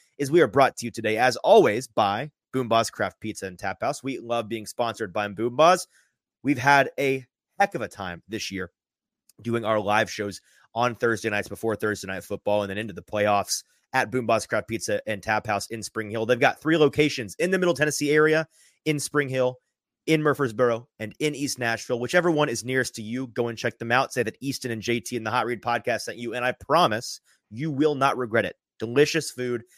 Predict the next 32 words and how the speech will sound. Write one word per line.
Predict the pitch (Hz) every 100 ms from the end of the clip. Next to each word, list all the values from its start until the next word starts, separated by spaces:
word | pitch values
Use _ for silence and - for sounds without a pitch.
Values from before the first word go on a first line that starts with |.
| _
at | 107
an | 101
affordable | 92 139 143 123 117
price, | 117 110 104 - - _ _ -
delicious | 113 131 131 139 - - -
drinks | 113 131 123
on | 117 110
tap, | - 113 104 -
and | 104 -
great | 98 120 120 - -
television | - 131 127 135 110 127
situations | - 127 127 117 - 87 85 - _ _ -
to |
be | 110
watching | 104 104 - 101 -
any | 107 107
and | 104
all | 101 101
of | 98
the | 90
sports | - 101 98 -
that | -
you | 101 104
want | 95 98 98 - -
to | -
check | - 95 87
out. | 98 80 _ _ _ _ _ _ _ -
Okay. | 117 - 73 _ _ _ _ _ _
All | - 151
of | 170
the | 147
housekeeping | 135 - - 101